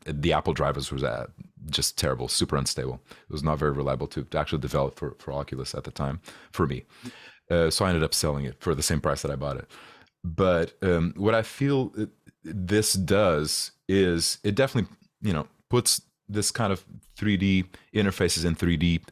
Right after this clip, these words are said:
content generally more at the forefront of people's minds. It, it,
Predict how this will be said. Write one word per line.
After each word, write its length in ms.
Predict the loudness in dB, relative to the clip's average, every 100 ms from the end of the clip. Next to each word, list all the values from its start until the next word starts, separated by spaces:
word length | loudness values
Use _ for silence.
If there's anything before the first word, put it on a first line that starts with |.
| _
content 480 | -2 0 0 -4 -4
generally 480 | -2 -2 -4 -8 -14 -20 -20 -20 -20 _
more 340 | 4 6 6 4
at 100 | 2
the 60 |
forefront 520 | -2 -2 -2 -2 -2 -4
of 240 | -12 -16 _
people's 260 | -6 -4 0
minds. 400 | 0 0 -2 -2
It, 120 | -2
it, 320 | -4 -4 -6